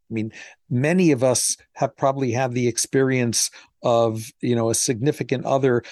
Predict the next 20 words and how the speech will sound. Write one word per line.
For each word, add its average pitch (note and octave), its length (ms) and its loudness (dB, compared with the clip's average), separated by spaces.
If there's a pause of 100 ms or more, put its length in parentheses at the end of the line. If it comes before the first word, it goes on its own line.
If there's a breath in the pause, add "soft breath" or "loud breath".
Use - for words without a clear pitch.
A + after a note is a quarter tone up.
(160 loud breath)
looking C#3+ 460 0
at A#2 220 2
us A2+ 340 0
and B2 140 -6
saying, B2 380 0
"What's C#3 360 -2
wrong?" A2+ 600 0 (300 loud breath)
And A#2 340 -2
we A2+ 100 0
say, B2+ 140 0
"What C3 140 0
do F3 60 4
you F3 40 4
mean, D3 180 2
what's A#2 260 -2
wrong?" F#2+ 460 0 (220 loud breath)
"Well, D#3+ 220 4
you D3+ 160 2
have D3 280 0
this C#3 320 0